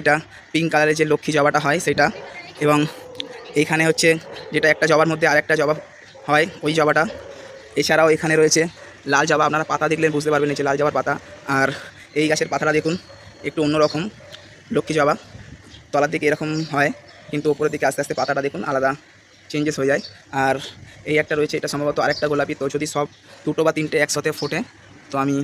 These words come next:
আপনাদেরকে দেখাবো। দেখতে পাচ্ছেন সব কটা গাছ, সব কটা গ্রাফটিংয়ে কুঁড়ি রয়েছে, এই না যে এটা আলাদা আলাদা গাছ। আপনাদেরকে একদম দেখিয়ে দিচ্ছি, এই দেখুন একটা গাছ আমি পুরো সরিয়ে দেখাচ্ছি।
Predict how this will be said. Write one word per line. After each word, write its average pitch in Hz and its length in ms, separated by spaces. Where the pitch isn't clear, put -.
আপনাদেরকে 139 340
দেখাবো। 143 220
দেখতে 139 160
পাচ্ছেন 151 200
সব 139 180
কটা 147 220
গাছ, 139 100
সব 139 160
কটা 143 160
গ্রাফটিংয়ে 147 400
কুঁড়ি 151 160
রয়েছে, 143 240
এই 151 80
না 156 100
যে 156 60
এটা 147 120
আলাদা 143 160
আলাদা 147 200
গাছ। 156 120
আপনাদেরকে 143 320
একদম 160 300
দেখিয়ে 143 220
দিচ্ছি, - 200
এই 135 80
দেখুন 143 160
একটা 160 240
গাছ 156 140
আমি 139 180
পুরো 147 180
সরিয়ে 135 220
দেখাচ্ছি। 135 260